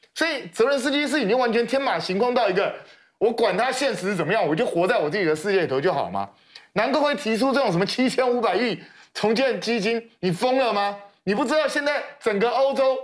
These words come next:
跟美国都在通货膨胀吗？全世界因为俄乌这场战争，其实很多地方都过得不好，连我们台湾现在物价通膨都非常严重。然后你叫大家拿出钱来跟你去重建，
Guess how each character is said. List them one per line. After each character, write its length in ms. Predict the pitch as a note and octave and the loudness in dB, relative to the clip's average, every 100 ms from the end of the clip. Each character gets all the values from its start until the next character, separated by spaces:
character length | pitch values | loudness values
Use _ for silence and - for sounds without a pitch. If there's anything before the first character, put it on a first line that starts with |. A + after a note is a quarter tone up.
| - | -4
跟 140 | C4 C#4 | -2 0
美 160 | G#3+ | 0
国 160 | F3 G3 | 0 0
都 100 | A#3+ | 0
在 140 | B3+ | 0
通 140 | A#3+ B3+ | 0 0
货 100 | A#3+ | 2
膨 200 | F#3 F#3 | 2 0
胀 180 | A3+ F#3 | 0 0
吗？ 180 | F3 E3+ - - - | -2 -4 -18 -20 -8
全 260 | - A#3 C4+ | 0 0 0
世 240 | D#4+ D#4+ | 0 0
界 240 | B3 C#4 - | 2 0 0
因 140 | C#4+ | 0
为 200 | D4 B3+ - | 0 0 -4
俄 160 | - C#4 | 0 0
乌 160 | B3+ C4 | 2 0
这 80 | |
场 160 | C#4 F#3 | 0 0
战 200 | C4 A#3 | 0 0
争， 200 | A#3 A#3 A3+ - - | 0 -2 -6 -20 -6
其 200 | A3+ C4 | -2 0
实 60 | |
很 280 | C#4+ A#3+ G3+ | 0 0 0
多 180 | B3 C#4 - - | 0 0 -2 -4
地 140 | C#4+ | -2
方 180 | B3 C4 | 0 0
都 80 | C4 | 0
过 160 | C#4 | 2
得 80 | A#3 | 2
不 60 | A#3 | 2
好， 100 | G#3+ | 0
连 120 | G#3 | 0
我 60 | A3 | 0
们 100 | A3 | 0
台 220 | G3 G#3+ | 0 2
湾 160 | A#3+ A#3+ - - | 0 -2 -10 -14
现 120 | - C4 | -2 0
在 80 | |
物 120 | A#3+ A3+ | 2 2
价 180 | C4 | 0
通 160 | G3+ A#3 | 0 -2
膨 140 | F#3+ | 0
都 100 | F#3 | 0
非 140 | G3 G#3+ | 2 2
常 160 | F3+ | 2
严 180 | D#3+ D#3 | 0 0
重。 260 | F#3+ D#3+ G#2 - - D#3+ D#3 | 2 0 -4 -16 -18 -16 -4
然 100 | F3+ | 0
后 80 | C#4+ | 2
你 140 | B3+ F#3+ | 0 2
叫 220 | D4+ A3+ G#3 - | 0 0 -6 -4
大 220 | C4 A#3+ | 0 0
家 160 | B3+ B3 | 0 0
拿 160 | G#3+ | -2
出 160 | G#3+ A#3+ | -2 -2
钱 140 | - | 0
来 100 | F3+ | 0
跟 160 | F#3 G3 | 0 -2
你 40 | |
去 80 | F3 | -4
重 200 | F3+ D3 | -6 -2
建， 240 | E3+ D#3 | 0 -2